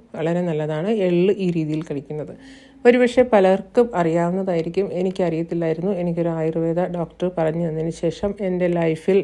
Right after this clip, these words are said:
എക്സ്പീരിയൻസ് ചെയ്ത് റിസൾട്ട് കിട്ടി. ഇപ്പം പീരിയഡ്സ് റെഗുലർ ടൈമിൽ വന്നുകൊണ്ടിരിക്കുന്ന മരുന്നുകളെല്ലാം ഉപേക്ഷിച്ച് ഈ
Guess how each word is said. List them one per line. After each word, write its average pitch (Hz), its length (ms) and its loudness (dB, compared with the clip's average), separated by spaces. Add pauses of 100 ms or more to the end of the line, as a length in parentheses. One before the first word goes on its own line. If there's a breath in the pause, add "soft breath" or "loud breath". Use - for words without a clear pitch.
എക്സ്പീരിയൻസ് 175 840 -2
ചെയ്ത് 160 460 0 (520 loud breath)
റിസൾട്ട് 202 540 2
കിട്ടി. 170 320 -4
ഇപ്പം 185 360 -4 (100)
പീരിയഡ്സ് 175 600 0
റെഗുലർ 185 500 0 (100)
ടൈമിൽ 170 320 2
വന്നുകൊണ്ടിരിക്കുന്ന 170 1080 -2
മരുന്നുകളെല്ലാം 175 720 2
ഉപേക്ഷിച്ച് 160 720 0
ഈ 220 120 -2